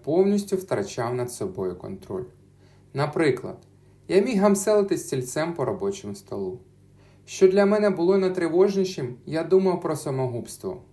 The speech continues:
У мене навіть був реальний план інсценувати нещасний випадок, який не викликав би підозри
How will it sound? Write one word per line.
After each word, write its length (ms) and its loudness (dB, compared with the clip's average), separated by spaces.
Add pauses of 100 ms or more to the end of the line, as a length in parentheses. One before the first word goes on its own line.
(280)
У 120 0
мене 540 -2
навіть 360 -6
був 360 -8
реальний 420 -2
план 460 -4 (240)
інсценувати 880 -4
нещасний 720 -6
випадок, 540 -6 (560)
який 300 -4
не 140 0
викликав 600 -2
би 100 -2
підозри 600 -6